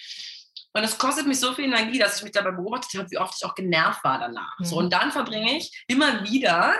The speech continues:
Speaker 1: Situationen, wo ich gucke, „Oh, wie viele Likes habe ich denn jetzt?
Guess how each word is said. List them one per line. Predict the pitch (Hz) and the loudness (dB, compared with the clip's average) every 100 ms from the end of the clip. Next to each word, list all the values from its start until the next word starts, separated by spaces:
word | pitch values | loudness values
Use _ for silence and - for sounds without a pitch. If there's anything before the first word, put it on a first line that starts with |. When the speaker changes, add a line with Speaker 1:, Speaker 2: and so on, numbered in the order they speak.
| - - | -2 -8
Speaker 1:
Situationen, | 208 214 196 185 - 220 208 208 190 | -6 -2 0 0 -2 -4 -2 -2 -2
wo | 214 | -4
ich | 214 | -4
gucke, | 233 233 | -4 -4
„Oh, | - - - | -4 -6 -4
wie | 214 | -2
viele | 214 | 0
Likes | 220 - | 0 0
habe | 226 | -4
ich | - | -4
denn | 165 | -2
jetzt? | 151 151 | -4 -6